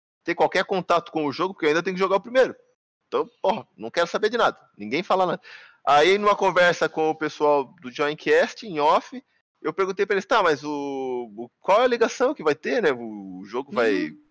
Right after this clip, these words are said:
Speaker 1: ter alguma ligação com, <laughs> com o último Zelda e tal? Daí os caras, mano, vai contar a história anterior, vai contar toda, toda a sequência de eventos que culminou no Zelda ali do Switch, mano. E eu pensei, mano, sério, tá, tá de brincadeira.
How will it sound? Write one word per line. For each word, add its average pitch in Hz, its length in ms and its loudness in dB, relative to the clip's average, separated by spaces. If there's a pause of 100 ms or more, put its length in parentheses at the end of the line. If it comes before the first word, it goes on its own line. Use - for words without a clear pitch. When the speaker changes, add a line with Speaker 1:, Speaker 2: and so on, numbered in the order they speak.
Speaker 1:
ter 135 80 2
alguma 143 200 2
ligação 143 440 0
com, 135 160 -2
<laughs> 117 440 0 (260)
com 131 180 0
o - 20 0
último 151 320 0
Zelda 180 440 4
e 139 40 -4
tal? 214 220 2
Daí 185 100 2
os 165 100 -6
caras, 202 300 0
mano, 214 400 2
vai 165 160 2
contar 180 580 2 (460)
a 165 120 2
história 190 460 2
anterior, 214 420 2
vai 180 80 -10
contar 156 180 -6
toda, 196 320 -6
toda 185 280 -6
a 214 40 0
sequência 202 640 -2
de 190 120 -6
eventos 165 680 -4 (480)
que 170 100 -8
culminou 196 800 2 (160)
no 277 160 -10
Zelda 143 400 4
ali 202 180 2
do 180 100 -14
Switch, 262 520 -4
mano. 151 220 0
E 165 40 2
eu 170 60 -2
pensei, 190 240 -4
mano, 127 260 -2
sério, 117 460 -2
tá, 110 120 -6
tá 160 200 -6
de 147 100 -14
brincadeira. 95 560 -4